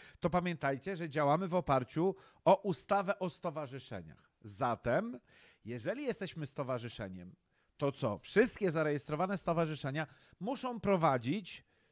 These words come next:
księgowość nawet wtedy, gdy ich jedynym przychodem są składki członkowskie. Oczywiście podstawą tego wszystkiego, czyli w jaki sposób ja mam prowadzić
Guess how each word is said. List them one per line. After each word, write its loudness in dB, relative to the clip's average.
księgowość 8
nawet 0
wtedy, 6
gdy -2
ich -6
jedynym 4
przychodem -6
są -10
składki -10
członkowskie. -8
Oczywiście 0
podstawą 0
tego -2
wszystkiego, 0
czyli 0
w 2
jaki 2
sposób -6
ja 0
mam -2
prowadzić -2